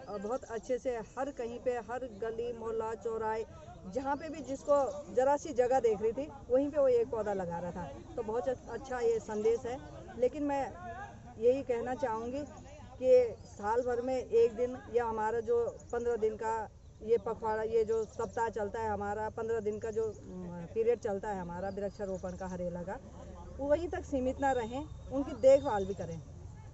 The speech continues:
हम बहुत, बहुत ज़्यादा सौ पचास पौधे ना लगाएं और एक पौधा लगाएं और उस पौधे को वृक्ष बनाने तक का संकल्प ले लें उस दिन।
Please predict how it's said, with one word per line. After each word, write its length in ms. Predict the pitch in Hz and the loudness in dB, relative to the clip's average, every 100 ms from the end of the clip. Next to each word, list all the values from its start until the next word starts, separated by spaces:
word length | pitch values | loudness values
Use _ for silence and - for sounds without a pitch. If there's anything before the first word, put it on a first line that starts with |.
| - - | -12 -10
हम 140 | 196 220 | -4 0
बहुत, 280 | 240 233 226 | 0 0 0
बहुत 200 | 220 240 | 0 2
ज़्यादा 300 | 254 262 277 | 2 2 0
सौ 180 | 240 | 0
पचास 400 | 220 233 247 247 | -2 -2 -2 -2
पौधे 260 | - 226 226 | -2 -2 -2
ना 120 | 220 | -2
लगाएं 380 | 196 175 175 247 - - - - - | -6 -6 -6 -8 -12 -16 -16 -16 -4
और 140 | 247 277 | 2 4
एक 400 | 269 294 302 - | 4 8 8 8
पौधा 240 | 285 277 | 4 4
लगाएं 400 | 285 233 240 277 | 2 0 -2 -2
और 140 | 311 294 - | -4 -4 -4
उस 180 | 285 | -6
पौधे 480 | - 262 254 254 277 | -2 2 4 6 6
को 300 | 269 285 302 277 - - | 6 4 4 0 -6 -10
वृक्ष 340 | 202 254 311 277 | -2 0 0 2
बनाने 340 | 247 247 262 | 2 2 0
तक 180 | 254 240 | 0 -4
का 100 | 311 | -4
संकल्प 460 | 302 277 269 285 | 0 4 4 4
ले 140 | 277 196 | 4 2
लें 140 | 180 | 2
उस 200 | 175 165 | -2 -4
दिन। 120 | 185 | -6